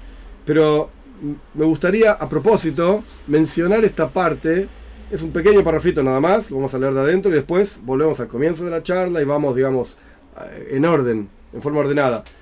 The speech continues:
El Rebbe menciona que en el Gilu y en la revelación de Matan Toira, de la entrega de la Toira, hubo un efecto no solamente en el pueblo de Israel.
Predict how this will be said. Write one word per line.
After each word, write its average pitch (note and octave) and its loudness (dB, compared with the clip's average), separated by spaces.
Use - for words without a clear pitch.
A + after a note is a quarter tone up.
El C3 -2
Rebbe A3 4
menciona D#3 2
que C#3+ 4
en C#3+ 2
el C#3 0
Gilu E3 0
y C3 4
en C3 2
la C3+ 2
revelación C#3+ 0
de F#3 2
Matan E3+ 0
Toira, F3+ 4
de C#3 2
la C3+ 2
entrega F#3 2
de D#3 0
la C3+ 0
Toira, D#3 2
hubo G#3 0
un F#3 4
efecto D#3 0
no G#3+ 2
solamente E3+ 0
en D3 0
el C#3 0
pueblo C#3+ 2
de C3 4
Israel. A2 -6